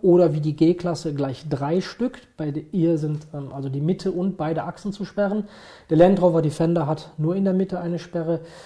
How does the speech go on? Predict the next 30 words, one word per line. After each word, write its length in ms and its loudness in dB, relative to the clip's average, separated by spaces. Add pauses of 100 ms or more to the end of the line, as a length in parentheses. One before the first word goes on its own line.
(140)
Äh, 120 8
nein, 280 6
die 100 4
sind 240 2
dann 180 2
nicht 320 0
aufpreispflichtig, 1120 -2
die 120 0
gehören 480 4
dazu. 600 2 (680)
Wenn 200 6
man 160 6
jetzt 240 4
wie 80 2
ein 380 -2
Land 260 4
Rover 180 2
Defender, 760 0
ähm, 440 2
nur 300 0
eine 240 0
Sperre 380 -6
im 100 -8
Fahrzeug 500 -10
hat, 280 -6
dann 380 -2 (180)
muss 320 -2
man 100 -2
allerdings, 640 -6
äh, 40 -10